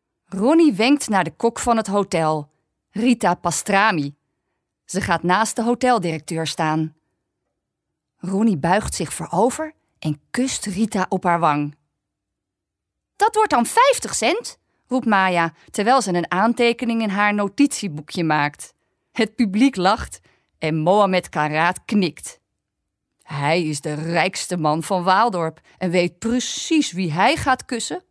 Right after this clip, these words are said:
als hij de kans krijgt. "Morgenavond," gaat Ronnie verder, "worden hier ook de winnaars van de danswedstrijd bekendgemaakt. Er hebben zich drie dansparen aangemeld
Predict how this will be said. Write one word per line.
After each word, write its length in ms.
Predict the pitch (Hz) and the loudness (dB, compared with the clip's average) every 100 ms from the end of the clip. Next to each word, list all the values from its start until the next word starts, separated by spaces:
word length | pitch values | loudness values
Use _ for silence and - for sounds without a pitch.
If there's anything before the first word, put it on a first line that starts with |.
| _ | _
als 320 | - 208 294 | -4 -4 -4
hij 160 | 151 - | -10 -8
de 80 | 180 | -4
kans 300 | 240 285 - | 0 0 -2
krijgt. 440 | 160 147 - - _ _ _ _ _ _ _ _ _ _ _ _ _ | -6 -8 -10 -18 _ _ _ _ _ _ _ _ _ _ _ _ _
"Morgenavond," 1300 | 185 180 302 392 403 330 262 240 277 262 233 233 240 | -6 0 4 4 4 2 4 4 4 4 2 2 0
gaat 280 | - 175 - | -2 -6 -4
Ronnie 280 | 196 185 180 | -4 -4 -4
verder, 420 | 160 165 170 170 _ - - - - | -4 -2 -4 -6 _ -20 -20 -20 -4
"worden 360 | 202 311 302 | 0 2 2
hier 280 | 233 277 262 | 4 2 2
ook 420 | - 381 440 - 214 | 2 4 2 -6 -6
de 100 | 233 | 0
winnaars 480 | 285 233 226 233 | 2 4 2 0
van 160 | - 277 | 0 0
de 160 | 277 185 | 0 2
danswedstrijd 1200 | 277 370 277 - 156 190 - - 165 170 165 | 4 4 4 0 -2 -2 -2 -4 -2 -2 -2
bekendgemaakt. 1040 | - 190 208 180 - 170 151 147 - - _ _ _ - - | -6 -2 -2 -2 -2 0 0 -2 -12 -20 _ _ _ -20 -8
Er 200 | 185 175 | -4 -2
hebben 240 | 165 220 196 | 0 0 0
zich 200 | 190 190 147 | -2 -4 -8
drie 460 | - 254 320 370 _ | -2 2 2 0 _
dansparen 760 | - 202 254 233 - 208 208 202 | 0 2 2 0 0 2 2 2
aangemeld 720 | 190 202 - 180 170 180 - | 0 0 -2 0 2 0 -2